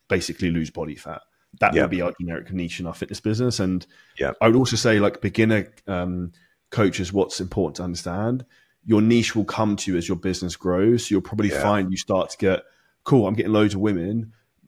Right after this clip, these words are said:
Speaker 1: Maybe I should just focus on this niche." And I actually say
Speaker 2: Mm.
Speaker 1: going back, um,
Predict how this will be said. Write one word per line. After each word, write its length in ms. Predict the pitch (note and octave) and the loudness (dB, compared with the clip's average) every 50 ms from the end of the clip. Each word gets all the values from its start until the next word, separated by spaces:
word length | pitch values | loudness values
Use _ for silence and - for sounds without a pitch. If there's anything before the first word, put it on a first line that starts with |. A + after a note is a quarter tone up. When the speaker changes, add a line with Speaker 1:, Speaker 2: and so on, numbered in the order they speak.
| _ _ - | _ _ -2
Speaker 1:
Maybe 420 | A2+ A#2 A#2 A2+ A2+ G#2+ A2 G2+ | 2 4 6 6 6 6 6 4
I 120 | E2+ F#2+ | 4 2
should 180 | G2+ - A2 G2 | 0 -2 -2 -2
just 160 | G#2+ G2+ - | -2 -2 -2
focus 420 | - - G#2 G2 - - F#2+ - - | 0 2 2 2 2 0 -2 -2 -2
on 160 | F#2+ F#2 F2+ | -2 -2 -2
this 220 | F2 E2+ - - | -2 -4 -4 -6
niche." 280 | F#2+ D#2+ C#2+ F2 - - - | -6 -6 -8 -8 -10 -6 0
And 100 | G#2+ A2 | 4 4
I 80 | A#2 | 4
actually 220 | A#2+ - - A#2+ - | 4 2 0 -2 0
say 120 | - A2 | 2 2
Speaker 2:
Mm. 80 | F2 E2+ | 4 4
Speaker 1:
going 240 | E2+ - G2+ D2 - - | 4 4 2 0 0 -2
back, 460 | - A2 C3 - - - - - _ _ _ | -2 0 0 -2 -4 -8 -16 -20 _ _ _
um, 400 | G2+ G2 F#2+ G2 G2 G2 F#2+ F#2 | -4 -2 -2 -2 -2 -4 -4 -6